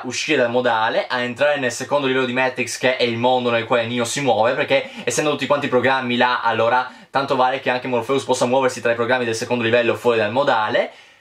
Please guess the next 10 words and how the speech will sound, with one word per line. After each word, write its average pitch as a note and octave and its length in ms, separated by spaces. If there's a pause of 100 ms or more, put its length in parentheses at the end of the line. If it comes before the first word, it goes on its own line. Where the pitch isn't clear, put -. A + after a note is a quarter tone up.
(120)
Ma D3 140
la G3+ 80
cosa G#3+ 200
bella C3+ 360
è - 40
che G3 100
intanto C#3+ 600
fuori, A#2+ 560
a C3 120
Zion, A2+ 640